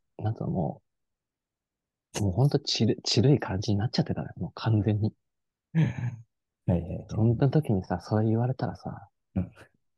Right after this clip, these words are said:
Speaker 1: なんか、「え？」みたいな。
Speaker 2: <laughs>
Speaker 1: 今までさ、その、唇ぷく、じゃあ女の子とかにはさ、唇ぷくぷくで可愛いねとかさ、
Speaker 2: うん。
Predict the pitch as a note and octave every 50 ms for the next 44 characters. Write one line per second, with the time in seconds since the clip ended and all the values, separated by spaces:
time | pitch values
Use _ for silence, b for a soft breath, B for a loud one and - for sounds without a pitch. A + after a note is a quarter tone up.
0 | _ - A2 G2+ F#2 - - - - - _ _ _ _ _ - D3+ E3+ F#3 F3
1 | - A#2+ A2+ - - - - - - - - _ _ _ _ _ - - - B3+
2 | G3 F3+ - _ - - - A2 A2+ C3+ E3 F#3+ G3+ F#3 C3+ A2 G#2 - A2 G2+
3 | G2 - - G#2 G2+ G#2 G2+ - - _ _ _ _ _ _ _ _ _ _ _
4 | _ _ _ _ _ - - - - E3+ E3 G3+ G#3+ G3+ G3+ - - - - -
5 | - - - G2+ E2 E2+ F#2+ G2+ G#2+ A2+ A2+ G2 F2+ E2+ - - - - G2+ -
6 | - - - - - - - - - - A#2+ A2 B2+ A2+ B2 A#2 - - A#2+ -
7 | - A2+ - A#2 - B2 A#2 A#2+ A#2 A#2 A2+ - - _ _ _ _ _ _ -
8 | - G#2+ A2 A#2 A#2 A#2+ A#2+ A#2 G#2 F#2 F2 F2+ - - - - - - - -
9 | G2 - - - A#2 A2 - D#2+ F#2